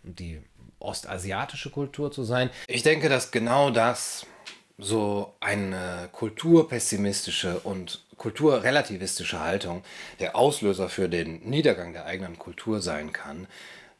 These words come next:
Wenn man in seiner eigenen Kultur nicht mehr das Absolute sehen kann, wenn man seine Werte nicht für universell hält, dann kann man sie natürlich nicht mehr mit voller Überzeugung und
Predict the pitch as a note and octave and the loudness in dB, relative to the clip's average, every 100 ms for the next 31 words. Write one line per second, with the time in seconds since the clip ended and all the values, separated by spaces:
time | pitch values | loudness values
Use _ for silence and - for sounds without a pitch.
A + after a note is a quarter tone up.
0 | _ G#2+ B2 B2+ A#2 A2 A2 B2 F#3 F3+ | _ 0 2 2 2 2 2 4 4 2
1 | A#2 G#2+ G#2 A2+ G2 A2 D3 - A#2 A2+ | 0 -6 -4 -4 -2 -2 -2 0 2 2
2 | G#2+ - G#2 - G#2 A2 D3 A#2 F#2+ F2+ | 0 -2 -6 -4 -2 -2 0 -2 -2 -4
3 | F2 - E2 G2 G2+ G2 F#2+ - F#2 G2 | -10 -14 -16 -12 -8 -6 -6 -6 -6 -4
4 | F#2+ G2 A#2 B2+ A2 A2+ B2 G#2+ B2+ D3+ | -4 2 2 2 0 0 0 -4 -4 -4
5 | - C3+ A#2+ A2+ F#2+ F#2 E2+ G2+ A#2+ - | -2 -2 -2 -4 -4 -4 0 0 0 -4
6 | D#2+ G#2 - - - G2+ - C3+ D3 B2+ | -6 -6 -6 -12 -10 -6 0 2 2 2
7 | B2+ A#2 C3+ B2+ G#2+ B2+ B2 A2+ G2+ - | 0 0 0 0 0 0 2 0 0 0
8 | B2+ A#2+ A2+ G#2+ - G2+ G#2+ A2+ G2+ | 4 4 6 2 0 -2 0 0 -2